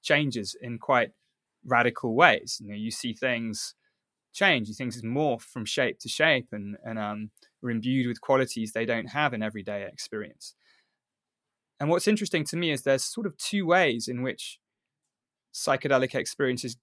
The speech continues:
get interpreted by people who have them. One way is that there's some sort of window into a,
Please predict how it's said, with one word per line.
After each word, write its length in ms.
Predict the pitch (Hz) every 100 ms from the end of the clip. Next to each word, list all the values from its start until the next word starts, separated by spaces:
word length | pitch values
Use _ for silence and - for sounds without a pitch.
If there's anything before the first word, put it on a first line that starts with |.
| -
get 180 | 131 -
interpreted 720 | 120 110 143 143 113 - - _ _ _ -
by 140 | 110
people 320 | 107 117 - 104
who 120 | 101
have 260 | 123 127
them. 200 | 123 - - _ _ _ _ -
One 400 | - 120 202 220
way 240 | 143 120
is 100 | 120
that 140 | - -
there's 200 | 123 -
some 140 | 143
sort 160 | - 139
of 60 |
window 560 | 110 151 165 135 107 101
into 380 | 117 120 131 117
a, 220 | 107